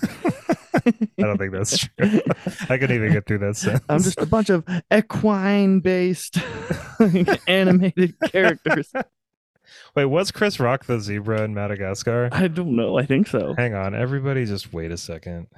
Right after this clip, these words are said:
Speaker 1: Hang on, like, boom. He was the
Speaker 2: He,
Speaker 1: zebra.
Speaker 2: he
Speaker 1: Look at
Speaker 2: was
Speaker 1: me.
Speaker 2: the zebra, yep.
Speaker 1: Man, I can remember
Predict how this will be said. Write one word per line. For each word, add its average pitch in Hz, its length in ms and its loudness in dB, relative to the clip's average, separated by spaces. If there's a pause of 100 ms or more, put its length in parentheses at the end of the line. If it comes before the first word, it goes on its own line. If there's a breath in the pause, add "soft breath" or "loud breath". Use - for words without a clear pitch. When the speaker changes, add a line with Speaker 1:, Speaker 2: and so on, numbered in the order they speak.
Speaker 1:
Hang 95 100 -16
on, 92 380 -18 (320)
like, - 140 -10
boom. 147 320 0
He 117 100 -4
was 135 320 0
the 110 80 -6
Speaker 2:
He, 98 40 -6
Speaker 1:
zebra. 95 580 -4
Speaker 2:
he - 80 -6
Speaker 1:
Look 131 140 4
at 131 60 4
Speaker 2:
was 143 120 4
Speaker 1:
me. 139 80 -2
Speaker 2:
the 139 80 2
zebra, 123 420 2
yep. 127 320 0
Speaker 1:
Man, 104 280 -6
I 107 60 -2
can 123 140 -2
remember 110 540 -2